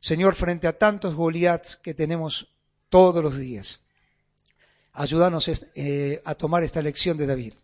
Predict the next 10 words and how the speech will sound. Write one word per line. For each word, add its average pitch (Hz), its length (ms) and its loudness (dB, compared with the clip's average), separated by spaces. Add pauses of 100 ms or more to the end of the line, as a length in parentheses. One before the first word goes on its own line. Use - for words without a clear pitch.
(420)
Salimos 208 720 0 (120)
a 156 100 -8
enfrentarlos, 143 880 -2 (920)
motivados, 143 960 0
accionados, 147 960 -4
con 147 160 -8
la 147 120 -4
convicción 147 800 -2 (800)
de 143 200 -8
que 147 540 -4